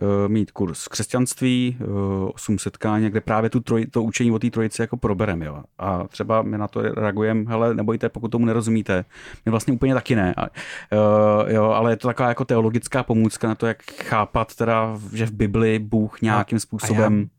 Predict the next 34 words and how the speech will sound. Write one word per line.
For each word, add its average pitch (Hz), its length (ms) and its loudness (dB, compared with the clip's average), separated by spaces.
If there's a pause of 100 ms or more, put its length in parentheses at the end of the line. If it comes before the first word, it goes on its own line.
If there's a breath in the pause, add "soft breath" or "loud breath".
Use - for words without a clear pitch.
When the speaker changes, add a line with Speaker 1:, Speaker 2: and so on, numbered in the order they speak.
(140)
Speaker 2:
bych - 160 -6
se 147 80 -6
tady 156 160 6
Speaker 1:
funguje. 101 180 4
Speaker 2:
snažil 135 140 6
zase 123 240 0
trošku 139 260 -2
vybarovat 131 440 4
toho, 127 340 6
že 123 200 2
prostě 123 340 -2
víra 117 320 4
je 120 60 4
něco 117 260 2
jako 131 220 2
v 117 40 2
ráciu, 101 800 2
že 107 100 -8
prostě 107 260 0
něco 127 200 4
pochopím 101 760 2
a - 120 -2
Speaker 1:
Hmm. 113 120 6
Speaker 2:
tak 107 140 0
tomu 131 220 2
uvěřím 101 680 2
a 113 60 -6
pak - 160 -8
jsem 110 240 -2
věřící. 95 640 -4 (400 soft breath)
Jako 104 180 -4
vůbec, 127 380 2
jo. 90 160 2
Já, 104 240 0